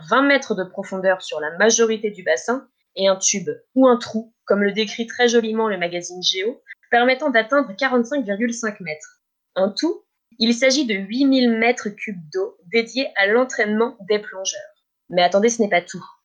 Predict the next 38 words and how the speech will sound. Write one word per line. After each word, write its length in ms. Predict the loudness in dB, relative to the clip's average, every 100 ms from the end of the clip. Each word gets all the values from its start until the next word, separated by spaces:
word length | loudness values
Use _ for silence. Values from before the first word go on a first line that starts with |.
| _ _
Histoire 340 | -2 2 2 4
de 80 |
proposer 500 | 2 2 2 2 4
aux 140 | 4 4
athlètes 340 | 2 2 0
une 120 | 0
ambiance 400 | -4 2 2 2 -4
un 180 | 0 0 0
peu 100 | -2
sympa, 480 | 0 -2 -2 -4 -8 _
une 160 | 0 0
petite 320 | -2 -8 -2
déco 340 | -4 -4 0
a 100 | 2
été 200 | 2 0
mise 180 | -4 0
en 120 | 0
place. 480 | 4 2 2 -4 -18 -12
Des 120 | -10
grottes 280 | -2 -2 -2
sous-marines, 640 | -2 -2 0 0 -2 -8
des 160 | -14 -18 -8
ruines 240 | -2 0
mayas 380 | 2 2 2 0 -10 -12 2
ou 140 | 2
encore 240 | 4 4
une 180 | 4 2
épave 460 | 0 0 0 2 -2 -6
ont 80 | -6
été 220 | -4 -4
reproduites 520 | -4 -8 -12 -12 -10
pour 100 | -6
les 120 | -6 -4
beaux 200 | -2 -2
yeux 320 | -2 0 0
masqués 340 | 2 -2 -4
des 140 | -4 -8
plongeurs. 320 | -14 -12